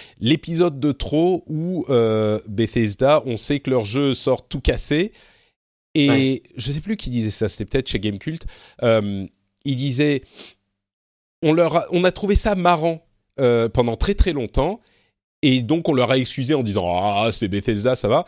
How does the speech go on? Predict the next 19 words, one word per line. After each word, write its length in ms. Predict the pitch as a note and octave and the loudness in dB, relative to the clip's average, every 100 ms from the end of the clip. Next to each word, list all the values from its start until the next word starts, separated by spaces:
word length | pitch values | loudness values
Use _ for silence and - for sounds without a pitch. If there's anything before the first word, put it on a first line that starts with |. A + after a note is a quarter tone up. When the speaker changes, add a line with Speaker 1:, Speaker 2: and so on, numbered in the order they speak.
| - | -6
Speaker 1:
Et 80 | - | 0
là, 100 | C#3 | 0
c'est 160 | F3 B2 | 0 -4
juste 220 | C#3 - | -4 -6
plus 160 | - A#2 | -8 -2
drôle, 260 | A#2 C#3 | 0 0
quoi. 280 | - F2+ E2 - | -2 -6 -6 -4
La, 180 | G#2 G2+ | -2 0
la 160 | G#2 | 0
blague 400 | G#2+ C#3+ C3 G#2+ | 2 0 2 -2
prend 240 | - - A2 | 0 0 2
pas 160 | D#3 | 2
Speaker 2:
Ouais, 60 | G#3 | 2
Speaker 1:
parce 160 | G2+ | -2
Speaker 2:
ouais, 20 | - | -2
Speaker 1:
que 80 | |
Speaker 2:
ouais. 80 | G#2 | -2
Speaker 1:
ça 140 | G2+ G2+ | 0 -2
suffit. 340 | C#3 - | -2 -4